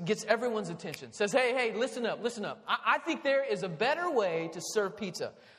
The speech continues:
I read recently," and begins to state three ways to serve pizza differently. They have the gift of teaching. And then finally, friend seven, he has already completed a task without being asked.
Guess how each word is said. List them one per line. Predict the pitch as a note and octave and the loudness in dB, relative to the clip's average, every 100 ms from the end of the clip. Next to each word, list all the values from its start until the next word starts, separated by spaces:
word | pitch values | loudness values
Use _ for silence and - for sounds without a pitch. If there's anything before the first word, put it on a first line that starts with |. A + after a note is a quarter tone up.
| - | 2
I | G#3+ D4+ | 4 6
read | D#4+ D#4 | 4 2
recently," | C#4+ C#4+ - A3 D3+ C#3 A#2 - - | 2 -2 -2 -4 -4 -6 -8 -16 -4
and | G#3+ A3 | -2 2
begins | B3+ B3+ G#3+ | 2 2 0
to | |
state | A3 A#3 G#3+ - | 0 2 0 0
three | A#3 D#4+ | 0 2
ways | D4 A#3+ G#3+ | 4 2 0
to | - | -4
serve | F#3 A#3+ G#3+ - | -2 0 0 0
pizza | A3 - | -6 -6
differently. | E3 E3+ E3+ A#2+ G#2 - _ _ _ _ _ _ _ _ | -4 -4 -6 -12 -16 -20 _ _ _ _ _ _ _ _
They | C3+ | -4
have | D3+ | -4
the | D3 | -4
gift | D3+ D#3 | -6 -8
of | D3+ | -10
teaching. | - G3 - A#2 F#2+ _ _ _ _ _ _ _ _ _ _ _ _ _ - _ _ _ _ _ _ _ _ | -12 -12 -12 -16 -20 _ _ _ _ _ _ _ _ _ _ _ _ _ -20 _ _ _ _ _ _ _ _
And | F3 A3+ | 0 2
then | C4 | 2
finally, | C4 A3+ G#3+ F3 | 4 4 2 -2
friend | - F#3 F3 | -4 -4 0
seven, | G#3+ F3 D3 | 2 0 0
he | E3+ G#3 | -2 0
has | D#3+ | 0
already | - G#3 A#3+ A#3+ | 2 2 2 -2
completed | - F3+ G3 G#3 F3+ | -6 -6 -4 -2 0
a | D#3+ | -2
task | D#3 - G3+ G#3 F3 | -2 -2 0 -2 -2
without | E3+ D#3 D#3+ | 0 0 -2
being | E3 F3+ | -4 -4
asked. | D3+ B2+ A#2+ - | -4 -4 -6 -10